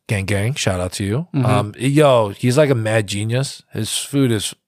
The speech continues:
Speaker 1: is fucking stupid good.
Speaker 2: Some of the creations that you show me, I can, uh, mentally taste them
Speaker 1: Yes.
Speaker 2: through the pictures, and they,
Speaker 1: <laughs>
Speaker 2: and they look pretty da-, goddamn good.
Speaker 1: But it's gonna break your heart.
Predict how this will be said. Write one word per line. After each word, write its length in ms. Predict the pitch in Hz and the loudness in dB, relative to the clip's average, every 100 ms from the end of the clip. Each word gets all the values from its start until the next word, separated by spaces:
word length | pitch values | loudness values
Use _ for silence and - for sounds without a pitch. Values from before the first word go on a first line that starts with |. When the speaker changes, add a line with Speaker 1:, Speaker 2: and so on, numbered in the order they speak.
| _ _ _ - | _ _ _ -14
Speaker 1:
is 80 | |
fucking 460 | - - 143 - 107 | -12 2 2 2 -2
stupid 480 | - - 131 104 95 | -2 2 2 2 0
good. 300 | 110 90 - | 0 0 -2
Speaker 2:
Some 180 | 202 214 | 0 4
of 40 | |
the 120 | 202 | 4
creations 480 | 160 143 135 - 143 | 2 2 2 2 0
that 100 | 120 | 0
you 80 | 120 | 2
show 180 | - 120 | 2 2
me, 260 | 139 143 - | 2 0 0
I 160 | 131 | 0
can, 300 | 131 147 127 | 2 0 2
uh, 240 | 117 117 117 - _ | 2 2 0 -6 _
mentally 500 | 135 147 156 175 170 | 2 2 2 2 2
taste 360 | 160 143 143 - | 4 2 0 0
them 240 | 175 180 - | 2 2 0
Speaker 1:
Yes. 240 | 131 104 | 0 4
Speaker 2:
through 220 | 139 139 135 | 4 4 2
the 100 | 131 | 2
pictures, 480 | 143 - 196 214 | 0 2 2 2
and 180 | - 131 | 0 0
they, 260 | 123 127 147 - - - | 2 2 2 -2 -8 -2
Speaker 1:
<laughs> 0 | 170 | 0
Speaker 2:
and 80 | |
they 140 | 143 135 | 4 4
look 240 | 131 151 180 - | 4 4 2 -2
pretty 280 | - 151 131 | -2 0 0
da-, 280 | 120 123 117 | 2 2 2
goddamn 440 | 117 117 113 110 | 0 0 0 -4
good. 220 | 117 127 120 | 0 0 2
Speaker 1:
But 60 | - | -2
it's 140 | 117 | 2
gonna 140 | 143 123 | 2 4
break 200 | 123 113 | 2 2
your 100 | 104 | 2
heart. 280 | 117 143 | 2 0